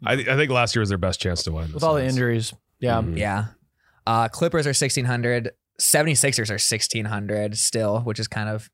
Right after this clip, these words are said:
Speaker 3: remarkable.
Speaker 1: Should be seventy-six hundred.
Speaker 3: Hey,
Speaker 2: Bars.
Speaker 3: for, honestly. And then
Speaker 2: <laughs>
Speaker 3: Jazz sixteen, Nuggets two thousand. So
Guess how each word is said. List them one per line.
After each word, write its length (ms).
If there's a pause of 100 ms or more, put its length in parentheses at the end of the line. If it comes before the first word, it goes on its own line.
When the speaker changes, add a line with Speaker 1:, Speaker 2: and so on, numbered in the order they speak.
(160)
Speaker 3:
remarkable. 560
Speaker 1:
Should 220
be 60
seventy-six 580
hundred. 340 (340)
Speaker 3:
Hey, 180
Speaker 2:
Bars. 340
Speaker 3:
for, 80
honestly. 520 (360)
And 200
then 280
Speaker 2:
<laughs> 20
Speaker 3:
Jazz 400
sixteen, 720
Nuggets 300
two 180
thousand. 380
So 380